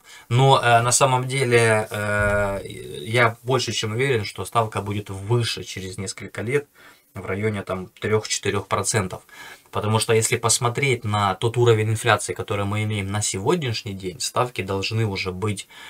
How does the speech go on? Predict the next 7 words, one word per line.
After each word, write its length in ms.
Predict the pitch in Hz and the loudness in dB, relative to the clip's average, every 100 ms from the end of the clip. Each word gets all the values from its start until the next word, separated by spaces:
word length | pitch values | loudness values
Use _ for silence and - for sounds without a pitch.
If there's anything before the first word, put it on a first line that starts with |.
| - | -18
в 120 | - | -6
районе 420 | 107 113 135 117 101 | -2 2 4 4 2
там, 280 | 101 92 90 - | 0 -2 -6 -10
там 200 | 95 90 | -10 -4
пяти-восьми, 840 | 113 110 135 113 110 - 117 98 | -4 -2 2 4 4 4 2 2
скажем 420 | 90 - 90 90 | -2 -6 -6 -8
так. 180 | 87 - | -10 -12